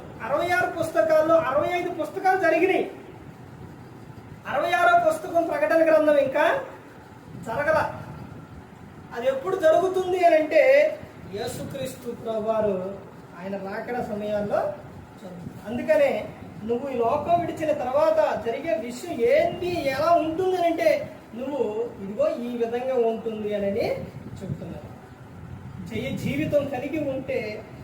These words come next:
ఇక్కడ ఉండే ఏ విధంగా ఉంటుంది అన్నది ఇక్కడ స్పష్టంగా చెబుతున్నారు. అందుకని ప్రతి ఒక్కరు కూడా గమనించుకోవాలి. ఏ ఒక్కరు కూడా, ఏ ఒక్కరు కూడా ఈ లోకంలో నశించి నరకానికి వెళ్ళిపోకూడదు.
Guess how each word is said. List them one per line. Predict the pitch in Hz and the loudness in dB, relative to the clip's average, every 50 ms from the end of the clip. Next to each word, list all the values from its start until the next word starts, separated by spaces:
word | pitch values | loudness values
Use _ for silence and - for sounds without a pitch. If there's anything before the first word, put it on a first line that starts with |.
| - - - - - - - | -14 -14 -14 -14 -14 -12 -12
ఇక్కడ | 220 214 - 262 | -12 -8 -6 -4
ఉండే | 247 226 214 226 233 233 - 160 - 202 208 110 - - - - - - - - - - - - - - - - - - - - - - - - - 208 | -4 -2 0 0 -2 0 2 2 2 2 0 -4 -6 -8 -12 -16 -18 -20 -20 -20 -20 -20 -20 -20 -20 -20 -20 -20 -20 -20 -20 -20 -20 -20 -20 -18 -12 -6
ఏ | 214 226 262 | -2 0 0
విధంగా | 277 277 277 294 311 311 294 277 | 2 2 4 4 4 6 6 4
ఉంటుంది | 277 262 254 240 - 240 240 233 226 | 2 2 0 -2 -2 -2 0 0 0
అన్నది | 220 220 220 214 | -2 -2 -2 -4
ఇక్కడ | 202 208 214 202 196 | -4 -4 -4 -4 -4
స్పష్టంగా | 196 196 202 208 202 - - - 214 214 220 247 294 339 - - - - - - - - - | -4 -4 -4 -6 -6 -8 -8 -8 -6 -4 -2 -2 -2 -2 -2 -6 -10 -16 -16 -18 -16 -12 -10
చెబుతున్నారు. | 226 202 185 - 190 175 170 160 - - - - - - - - - - - - - - - | -10 -10 -10 -12 -14 -14 -14 -14 -16 -16 -18 -20 -20 -20 -20 -18 -16 -16 -14 -14 -14 -14 -12
అందుకని | 185 180 175 185 185 208 - - - - - - - - - - 220 | -14 -12 -10 -10 -10 -12 -12 -16 -16 -18 -18 -16 -16 -18 -18 -14 -14
ప్రతి | 226 233 269 | -12 -10 -8
ఒక్కరు | 262 262 - - 269 240 | -6 -6 -4 -2 -2 -2
కూడా | 226 226 226 | 0 -2 -2
గమనించుకోవాలి. | 196 202 196 208 214 220 214 - - 214 214 220 233 262 262 - - - - - - - 185 202 226 | -4 -4 -4 -4 -6 -8 -8 -10 -12 -10 -8 -8 -8 -8 -10 -14 -18 -20 -20 -20 -18 -16 -14 -8 -2
ఏ | 247 277 311 320 | 0 2 4 4
ఒక్కరు | 311 285 285 285 - 320 320 320 | 4 4 0 2 2 4 4 4
కూడా, | 320 311 294 285 277 254 - - - - - - - - - - - - - - - - - - - - - - - - 208 | 6 6 6 6 6 4 0 -2 -6 -12 -18 -20 -20 -20 -20 -20 -20 -20 -20 -20 -20 -20 -20 -20 -20 -20 -20 -20 -14 -8 -4
ఏ | 233 254 285 302 | -2 0 2 2
ఒక్కరు | 302 294 277 277 277 - 311 311 311 302 | 2 2 2 0 0 2 4 4 4 6
కూడా | 302 294 285 | 4 2 2
ఈ | 277 | 2
లోకంలో | 269 262 262 269 269 269 269 269 277 269 269 | 0 0 -2 -2 -2 -2 0 2 2 2 2
నశించి | 254 233 226 226 - - 277 269 262 - - 254 254 254 240 220 | 2 0 -2 -4 -6 -8 -10 -10 -10 -10 -12 -12 -12 -12 -10 -10
నరకానికి | 220 220 226 226 233 254 247 240 240 240 240 233 | -8 -8 -8 -6 -6 -6 -4 -4 -4 -4 -4 -6
వెళ్ళిపోకూడదు. | 233 233 233 202 208 226 262 277 - 285 262 - 220 220 214 214 208 233 233 220 - | -8 -8 -8 -8 -6 -6 -6 -4 -2 -2 -2 -2 -4 -4 -4 -2 -2 0 0 -2 -4